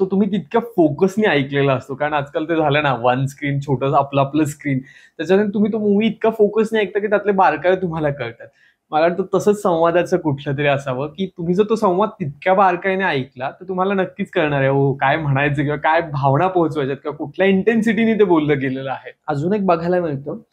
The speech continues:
generally संवादाच्या बाबतीत, की ज्यावेळेस ही मुलं गावातून शहरात येतात, सेटल झालेली असतात, तेव्हा त्यांच्या मुलांना ते नाहीच आहे,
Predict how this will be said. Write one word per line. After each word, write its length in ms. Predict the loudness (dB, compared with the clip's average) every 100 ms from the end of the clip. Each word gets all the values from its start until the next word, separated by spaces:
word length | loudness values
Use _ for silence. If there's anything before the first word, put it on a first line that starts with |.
| _ _ _ 0
generally 320 | 2 2 2
संवादाच्या 600 | 2 2 4 4 4 4
बाबतीत, 300 | 2 -2 -12 -12 _ _ _ _ _ -8
की 360 | -6 -6 -10 _ _ _ _ -2
ज्यावेळेस 300 | 0 0 0
ही 80 | 0
मुलं 240 | 2 2
गावातून 380 | 2 2 2 -2
शहरात 380 | -4 -2 0 0
येतात, 240 | 0 -4 -8 -4
सेटल 320 | -4 -2 0
झालेली 280 | 2 2 0
असतात, 280 | -2 -6 -14 -14 _ _ -6
तेव्हा 180 | -2 -2
त्यांच्या 560 | 0 -2 -2 -2 0
मुलांना 680 | 4 4 4 2 -2 -4 -6 -10 -14 _ _ _ _ _ _ _ _ _ _ _ -2
ते 80 | 0
नाहीच 460 | 2 2 2 4
आहे, 480 | 4 4 0 -8